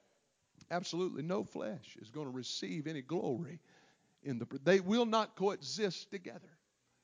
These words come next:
So if you're one of those that's constantly gotta be complimented and patted on the back to even live for God, you're certainly not gonna qualify for somebody that's gonna be used of God. Oh, yeah. Praise God. So,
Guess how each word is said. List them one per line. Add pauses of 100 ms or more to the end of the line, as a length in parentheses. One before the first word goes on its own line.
(420)
So
if
you're
one
of
those
that's
constantly
gotta
be
complimented
and
patted
on
the
back (480)
to
even
live
for
God, (1040)
you're
certainly
not
gonna
qualify
for
somebody
that's
gonna
be
used
of
God. (1300)
Oh,
yeah. (760)
Praise
God.
So,